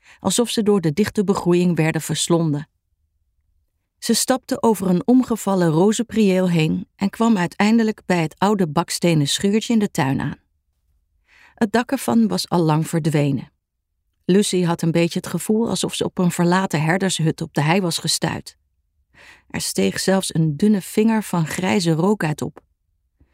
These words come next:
Als dit de mooie Cordelia was, zou er nu een waanzinnige, maar knappe hertog over de hei aankomen strompelen. Maar zulke dingen gebeurden alleen in boeken. Rondom de schuur zag ze de bergjes waar Grace en zij de afgelopen vier maanden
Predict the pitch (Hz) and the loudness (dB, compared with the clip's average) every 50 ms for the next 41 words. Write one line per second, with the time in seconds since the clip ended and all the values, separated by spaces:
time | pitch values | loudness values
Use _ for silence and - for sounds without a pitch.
0 | _ _ _ _ _ _ _ - _ - 175 185 170 - - 190 190 - - - | _ _ _ _ _ _ _ -12 _ -2 -2 -2 -2 0 2 2 0 0 -2 -12
1 | - 151 170 156 156 156 165 180 185 170 160 - 143 143 143 139 156 185 214 220 | -4 0 2 4 4 4 4 4 4 2 2 0 -2 -2 0 2 2 2 4 4
2 | 180 139 135 131 147 156 208 254 - - - _ _ _ _ _ _ - - 185 | 2 2 0 -2 -2 -4 -6 -6 -10 -14 -16 _ _ _ _ _ _ -6 -2 0
3 | 180 175 175 175 185 196 214 233 - - 175 170 156 160 151 151 147 143 139 147 | 2 2 4 4 4 4 4 2 2 0 -2 0 0 0 0 0 0 0 2 2
4 | 165 180 202 220 240 - - 226 208 165 - - - _ _ - - 226 226 - | 2 2 2 2 0 -2 0 0 0 0 -2 -6 -10 _ _ -2 0 0 0 0
5 | - 165 156 175 185 208 - - 208 - - - - 202 233 208 - 190 180 151 | -2 -2 0 0 0 0 0 -2 -4 -4 -4 0 0 2 2 2 0 0 0 0
6 | 156 175 196 - - 165 180 190 180 - 180 180 170 165 156 - - - - 175 | 0 0 0 0 0 2 2 2 2 2 2 2 2 2 0 -2 -4 -2 0 0
7 | 170 160 143 - 151 143 - - _ _ _ _ _ _ _ _ _ _ _ _ | 0 0 0 -2 -4 -6 -8 -12 _ _ _ _ _ _ _ _ _ _ _ _
8 | _ _ - - - 165 165 - 175 139 156 156 165 165 151 - 160 147 160 156 | _ _ -14 -4 -2 -2 0 0 0 0 2 2 2 2 0 0 0 2 2 2
9 | 151 147 139 139 147 156 156 156 151 143 143 151 143 - - 156 - - _ _ | 4 2 2 2 2 2 2 2 0 0 -2 -4 -6 -6 -10 -12 -14 -14 _ _
10 | _ _ _ _ _ _ _ _ _ _ _ _ _ _ _ _ _ _ _ _ | _ _ _ _ _ _ _ _ _ _ _ _ _ _ _ _ _ _ _ _
11 | _ 180 208 247 254 240 254 247 254 240 208 185 - - - 220 220 226 226 220 | _ 2 4 4 4 4 4 2 4 4 2 0 -2 -2 0 0 0 0 -2 -4
12 | - - 214 214 - - 185 165 170 151 147 180 180 180 180 170 - - 135 147 | -2 0 0 0 0 -2 -2 -2 -2 0 2 2 2 2 0 -2 -2 -4 -4 -4
13 | 160 - - - - 156 165 160 160 156 156 175 185 214 220 - - 185 180 151 | -4 -6 -8 -8 -4 -2 -2 -2 -2 0 0 2 2 2 0 0 0 0 0 2
14 | 156 160 156 156 147 - 160 - - - 180 175 175 170 - 170 151 - - 214 | 2 0 0 -2 -2 -2 -2 -4 -2 0 2 2 2 2 0 -2 -6 0 2 2
15 | 220 233 202 175 165 170 190 196 196 202 | 4 4 4 2 2 2 0 0 0 -2